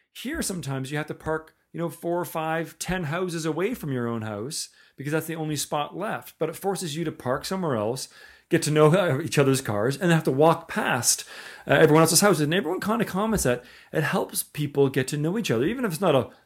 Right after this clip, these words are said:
personal friendship, but you recognize faces, you say hello,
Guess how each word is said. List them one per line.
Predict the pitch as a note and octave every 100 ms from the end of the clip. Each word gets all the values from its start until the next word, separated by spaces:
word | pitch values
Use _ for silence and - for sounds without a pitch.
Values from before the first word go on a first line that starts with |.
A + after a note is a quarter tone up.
| _ _
personal | - D#3 D3 C#3 A2
friendship, | - G#3 D#4+ - A2 - _ - _
but | E3
you | D3
recognize | C#3 C3 A#2 G#2+
faces, | - D#3+ D#3+ E3 B2
you | G#2+
say | - A2
hello, | G2 A2+ D#3+ F3+ E3+